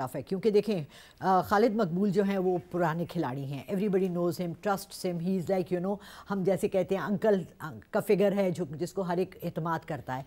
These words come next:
He is a very clean, neat, good person। But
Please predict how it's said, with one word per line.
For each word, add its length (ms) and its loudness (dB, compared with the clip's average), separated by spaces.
He 100 4
is 120 2
a 40 2
very 280 2
clean, 460 0
neat, 520 0
good 280 2
person। 240 -4
But 120 2